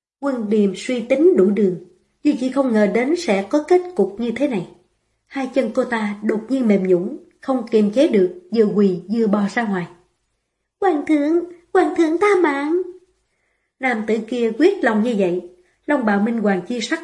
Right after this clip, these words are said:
tôn quý phủ lên trơn cấp, kéo thành một dòng kiều diễm cô độc. Phong Phi Duyệt thử đứng dậy, trên tay tăng thêm một phần lực, Mạch Thần lại kịp thời dìu đỡ.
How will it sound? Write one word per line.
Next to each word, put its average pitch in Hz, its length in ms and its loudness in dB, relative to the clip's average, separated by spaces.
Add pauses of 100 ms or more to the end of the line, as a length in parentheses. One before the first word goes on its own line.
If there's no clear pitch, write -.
(100)
tôn 208 220 2
quý 254 300 0 (100)
phủ 233 180 2
lên 277 220 2
trơn 214 220 2
cấp, 320 120 -2 (440)
kéo 294 180 2 (140)
thành 233 140 0
một 202 160 0
dòng 196 360 0
kiều 233 280 0
diễm 202 200 2 (160)
cô 262 160 2
độc. - 380 -8 (540)
Phong 285 140 0
Phi 269 120 -2
Duyệt 214 200 0
thử 214 180 0
đứng 302 240 4
dậy, 202 280 0 (320)
trên 233 220 -2
tay 233 260 -6 (100)
tăng 262 220 -6
thêm 240 180 -2
một 190 140 0
phần 190 200 -2
lực, 180 340 -2 (320)
Mạch 233 220 -4
Thần 214 120 -2
lại 190 240 0 (100)
kịp 226 220 -4
thời 208 200 -2
dìu 185 200 4
đỡ. 175 300 -2